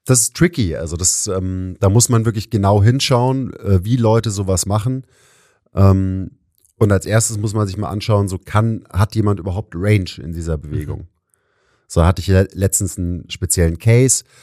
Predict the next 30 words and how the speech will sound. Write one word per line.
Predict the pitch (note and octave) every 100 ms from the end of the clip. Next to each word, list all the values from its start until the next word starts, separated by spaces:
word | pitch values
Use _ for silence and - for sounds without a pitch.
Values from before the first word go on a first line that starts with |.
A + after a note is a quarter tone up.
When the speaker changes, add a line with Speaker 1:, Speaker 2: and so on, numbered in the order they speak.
| _ _
Speaker 1:
ähm, | F2+ F2+
aber | E2 F#2
ich | -
guck | - -
zum | A2
Beispiel | G#2 G2+ - G2
auch | - - _
viel | - - A2 B2 C3+ -
aufmerksamer | G2+ A#2+ B2 A2+ - A2+ G#2+ G#2
mir | G2
einen | F#2+ F2
Toe-Touch | - G2 A#2 C#3 - -
an | C3+ D#3 - _ _ _ _ _ _ _ -
inzwischen | G#2+ - B2 - D3+ - _ _ _ _ _
und | G2+ G2+
schau | A2 A2 A2+ -
bei | -
einem | G#2+ G2+
Toe-Touch | A2 B2+ B2 A2+ -
auch | G#2+ F#2 _ _ _ _ _ -
genauer | G2+ G2 A2+ A#2+
drauf, | G#2+ G#2 G#2+ G2+ - _ _
wie | - F2 F#2+ A2
bewegt | G#2+ G2 G#2+ -
sich | G2
das | - F#2
Becken | G#2 F#2 F2
in | D#2+
einem | D2+
Toe-Touch. | D#2+ D#2 E2+ B1+ -